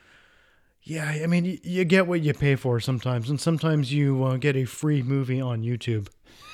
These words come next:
Speaker 2: That
Speaker 1: That
Speaker 2: is
Speaker 1: was
Speaker 2: what we received.
Speaker 1: That's what we received. So, uh, you know, be afraid, be warned.
Speaker 2: Yeah, don't watch it.
Speaker 1: Don't watch this.
Speaker 2: It's
Speaker 1: Skip
Speaker 2: not
Speaker 1: it.
Speaker 2: worth it.
Speaker 1: It's not worth it. We watched it for you. You can, uh, you can watch something else and save two hours of your life.
Speaker 2: Watch a,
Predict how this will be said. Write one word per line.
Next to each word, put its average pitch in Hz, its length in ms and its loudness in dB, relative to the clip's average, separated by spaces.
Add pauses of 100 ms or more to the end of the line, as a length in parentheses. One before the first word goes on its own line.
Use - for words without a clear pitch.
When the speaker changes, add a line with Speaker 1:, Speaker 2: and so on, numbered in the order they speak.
Speaker 2:
That - 220 -2
Speaker 1:
That 139 120 4
Speaker 2:
is 117 120 4
Speaker 1:
was 123 40 4
Speaker 2:
what 110 140 6
we 117 160 4
received. 107 440 0
Speaker 1:
That's 147 220 2
what 143 160 4
we 139 140 2
received. 127 580 0
So, 127 320 0
uh, 131 340 0
you 156 140 2
know, 139 220 2 (600)
be 165 180 6
afraid, 190 480 4 (680)
be 160 140 8
warned. 123 560 2 (120)
Speaker 2:
Yeah, 110 200 -2
don't 110 180 2
watch 117 280 -2
it. 117 260 -8
Speaker 1:
Don't 170 180 2
watch 123 240 0
this. 110 280 -2 (260)
Speaker 2:
It's - 100 -12
Speaker 1:
Skip - 200 6
Speaker 2:
not 107 60 0
Speaker 1:
it. 147 40 6
Speaker 2:
worth 107 180 2
it. - 160 -6 (140)
Speaker 1:
It's 175 120 -2
not 151 140 4
worth 120 240 0
it. 135 140 -4
We 160 100 4
watched 165 340 2
it 160 80 2
for 151 220 6
you. 147 220 6 (1120)
You 139 120 -2
can, 143 180 0
uh, 131 260 -2
you 147 80 -6
can 151 160 0
watch 147 220 0
something 165 280 0
else 165 240 -4
and 151 360 -2
save 151 280 2
two 143 160 2
hours 131 220 0
of 131 120 -2
your 131 100 -2
life. 127 360 -6
Speaker 2:
Watch 139 240 -4
a, 135 60 -2